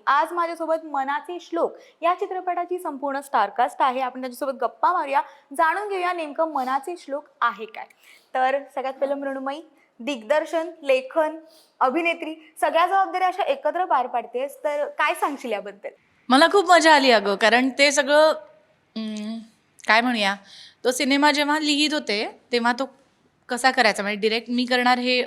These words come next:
Speaker 2: आधीच माहिती असल्यामुळे, आणि कदाचित असं झालं असेल की कुठेतरी स्वतःला त्या कॅरेक्टरमध्ये बघितलं पण गेलं होतं. म्हणजे मी जर का हे, हे काम करीन तर मी कसं करीन, अशा पद्धतीने त्या लि-, लिखाणामध्ये आलं होतं.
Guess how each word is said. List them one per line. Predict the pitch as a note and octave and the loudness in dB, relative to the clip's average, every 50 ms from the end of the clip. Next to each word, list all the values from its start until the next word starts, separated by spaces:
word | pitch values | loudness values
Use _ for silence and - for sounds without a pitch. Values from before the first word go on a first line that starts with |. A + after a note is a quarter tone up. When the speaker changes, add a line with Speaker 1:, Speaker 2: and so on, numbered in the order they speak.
| - - _ - | -4 -10 _ -6
Speaker 2:
आधीच | A#3 G#3+ A3+ B3 - - A#3 | -4 -4 -4 -6 -6 -4 -4
माहिती | A#3+ A#3+ A3+ G3+ A#3+ | -4 -4 -4 -6 -6
असल्यामुळे, | A#3+ A#3+ A#3+ A3+ A3 G#3+ G#3+ G#3+ G#3 G#3+ C4 C#4 _ - - - - - - - _ _ _ _ _ _ _ _ _ - - - - | -8 -6 -6 -6 -8 -8 -8 -8 -10 -10 -12 -12 _ -20 -20 -18 -18 -18 -18 -20 _ _ _ _ _ _ _ _ _ -20 -16 -12 -10
आणि | F#3+ G#3 A3 A3+ | -10 -8 -8 -8
कदाचित | A#3+ A#3 C4 A#3 C4+ C#4 | -6 -6 -6 -6 -4 -6
असं | C#4 A3+ C#4 C4 | -6 -6 -4 -6
झालं | C4+ C#4+ C#4 B3+ B3 B3 | -4 -4 -2 -2 -2 -2
असेल | B3 B3 B3+ A#3+ A3 G3 | -2 -2 -2 -4 -4 -4
की | - A#3+ A#3+ A3+ | -8 -8 -10 -8
कुठेतरी | - A#3 A#3 A#3 G3+ A3 A#3+ B3+ | -8 -6 -6 -6 -4 -4 -6 -2
स्वतःला | B3+ A#3 A3 A3 G#3+ G#3+ A3+ A3+ | -2 -2 0 0 0 0 0 0
त्या | A3+ A3+ A3+ | -2 -4 -2
कॅरेक्टरमध्ये | A3+ A3 F#3+ G3 F#3+ F#3+ - G#3+ G#3+ A3+ A3 G#3+ A#3 A#3 A#3 A3 - - - - _ | -2 -2 -2 -2 -4 -6 -8 -6 -6 -6 -6 -4 -4 -4 -4 -4 -6 -8 -14 -20 _
बघितलं | - G3+ G3 G#3+ F#3+ G3 G#3 - A3 A3+ | -10 -8 -8 -6 -6 -6 -8 -4 -4 -4
पण | G#3+ A3 A#3+ A#3 | -2 0 -2 0
गेलं | A3+ A3 G3 F3 F3+ | 0 -2 -2 -2 -4
होतं. | F3 E3+ - E3+ | -6 -8 -10 -12
म्हणजे | E3 F3+ F#3 F3+ G#3 | -12 -12 -10 -10 -8
मी | G3+ G#3 G#3+ A#3 | -8 -6 -6 -6
जर | A3 B3 A#3+ A#3+ | -4 -4 -6 -2
का | A#3+ B3 B3+ B3 | 0 0 0 2
हे, | B3+ B3+ B3+ B3 - - - - - _ _ - | 0 -4 -8 -8 -14 -20 -20 -20 -20 _ _ -8
हे | A3+ A#3+ A#3 A#3 | -4 -2 -2 0
काम | A#3+ B3 A3 G#3 G#3+ A3+ A#3+ A3+ - - | 2 4 4 4 4 0 -4 -8 -8 -6
करीन | B3 B3 A3+ A3 A3 A#3 A3+ | -4 -2 -2 -2 -4 -6 -6
तर | A#3 A3+ | -6 -6
मी | A#3+ B3+ | -6 -4
कसं | B3 B3+ - - C4+ | -4 -4 -4 -4 -4
करीन, | C4 A#3+ G3+ F#3+ G#3+ B3 - - - - - - - - | -4 -4 -4 -4 -6 -8 -10 -14 -16 -18 -18 -18 -16 -6
अशा | - A3 A3+ C4 C#4 | -4 -2 0 0 2
पद्धतीने | A#3+ C#4 C#4 A3+ C4 C#4 C#4 C#4+ C#4+ C#4+ C4 | 2 2 2 4 2 0 2 0 -2 0 0
त्या | C#4+ C#4 | 0 0
लि-, | C4+ C4+ B3+ C4+ - | 0 -2 -2 -4 -2
लिखाणामध्ये | A#3+ B3 A#3 - B3 B3 A#3+ A#3+ B3 B3 B3+ B3+ | -2 -2 0 2 2 4 4 4 2 2 2 4
आलं | A#3+ A3 G#3 | 4 4 2
होतं. | G3 F#3 F3+ - - G3+ | 0 -4 -6 -6 -6 -6